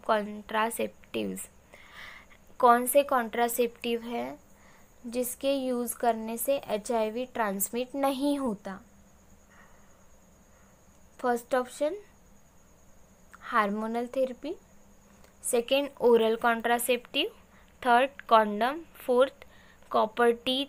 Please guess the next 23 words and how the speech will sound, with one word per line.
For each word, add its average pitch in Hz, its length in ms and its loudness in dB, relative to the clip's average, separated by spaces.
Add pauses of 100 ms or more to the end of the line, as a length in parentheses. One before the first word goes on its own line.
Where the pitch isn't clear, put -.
(120)
थ्री 233 400 -4 (520)
एट 208 280 4
ज़ीरो 202 400 -6 (1000)
and 220 180 -8
correct 240 380 2
option 247 420 -2
is 330 160 0 (580)
condom। 220 400 2 (480)
कॉन्डम 240 440 0
यूज़ 247 320 -4
करने, 233 520 -4 (300)
कॉन्डम 240 560 2
कॉन्ट्रासेप्टिव 233 920 -2
यूज़ 233 300 0
करने 226 360 -4
से 262 180 0
एचआईवी 220 540 -4
ट्रांसमिट 233 680 -6
नहीं 240 380 -4
होता। 196 360 -10 (2750)
Then 247 240 0
next - 320 -6
question, 277 400 0